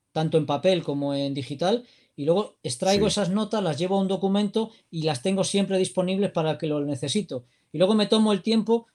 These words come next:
Speaker 1: de las notas, ordenarlas por temas, por autores, por cosas así, y me son muy útiles para escribir artículos, para escribir el libro que, en el que estoy trabajando ahora mismo.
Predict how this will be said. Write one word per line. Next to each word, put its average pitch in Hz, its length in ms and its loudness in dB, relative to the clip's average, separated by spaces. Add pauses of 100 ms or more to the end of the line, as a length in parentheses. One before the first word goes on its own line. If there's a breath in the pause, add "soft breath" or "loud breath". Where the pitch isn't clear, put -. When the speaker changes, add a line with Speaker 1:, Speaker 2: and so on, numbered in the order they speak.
Speaker 1:
de 165 120 -2
las 156 140 0
notas, 202 380 -2
ordenarlas 185 840 0 (280)
por 143 200 -4
temas, 196 440 0
por 156 140 -4
autores, 185 460 0
por 165 100 -4
cosas 175 240 -2
así, 226 220 -2 (240 loud breath)
y 151 60 -8
me 147 120 -4
son 202 160 0
muy 202 220 4
útiles 202 320 0
para 151 160 0
escribir 156 320 -2
artículos, 175 640 0
para 143 240 -4
escribir 151 480 -6 (180 soft breath)
el 139 140 -6
libro 180 260 4
que, 165 80 0
en 160 100 -4
el 156 120 -6
que 156 60 -2
estoy 160 180 -4
trabajando 156 480 -2
ahora 151 100 -2
mismo. 180 400 -2